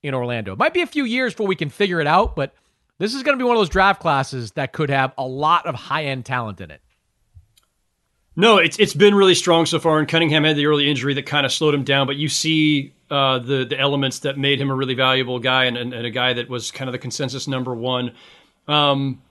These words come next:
Speaker 2: I was joking earlier about Chris Duarte. He's obviously not gonna be in the Rookie of the Year discussion, but even a guy like him who's taken thirteenth and immediately started playing a big role for the Pacers, contributing
Speaker 1: Yep.
Speaker 2: immediately.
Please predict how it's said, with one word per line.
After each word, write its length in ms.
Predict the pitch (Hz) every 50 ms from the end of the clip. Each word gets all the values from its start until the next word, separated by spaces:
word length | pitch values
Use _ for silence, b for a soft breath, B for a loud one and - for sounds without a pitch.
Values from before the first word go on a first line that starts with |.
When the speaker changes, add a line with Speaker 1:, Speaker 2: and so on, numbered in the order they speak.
| _ _ _ _ _ _ _ _ _ -
Speaker 2:
I 100 | 160 160
was 140 | 160 156 131
joking 300 | - 175 185 185 214 190
earlier 160 | 170 165 165
about 200 | 151 156 147 151
Chris 180 | - 170 - -
Duarte. 380 | 123 143 151 147 139 151 143
He's 140 | 131 123 123
obviously 300 | 151 143 147 143 - 147
not 140 | 139 127 -
gonna 100 | 147 123
be 120 | 127 127
in 40 | 123
the 60 | 127
Rookie 220 | 127 127 - - 131
of 60 | 117
the 60 | 139
Year 120 | 170 196
discussion, 420 | 165 165 - - 165 139 - - 143
but 100 | 151 156
even 160 | 180 180 190
a 40 | 160
guy 160 | 165 165 160
like 180 | 156 147 135 -
him 160 | 170 165 151
who's 180 | 143 139 -
taken 260 | - 165 156 - 151 127
thirteenth 540 | - 151 139 127 - - 165 160 147 151
and 140 | 151 139 135
immediately 400 | 131 135 143 156 151 165 156 143
started 280 | 131 - - 147 139 131
playing 280 | - 151 147 143 135
a 40 | 135
big 200 | 107 135 135 123
role 240 | 123 135 135 135 127
for 100 | - 139
the 100 | 117 117
Pacers, 440 | - - 139 143 139 - 151 123 -
contributing 440 | - 127 - - 151 139 139 135 131
Speaker 1:
Yep. 60 | 123
Speaker 2:
immediately. 480 | 127 131 131 135 135 127 131 131 B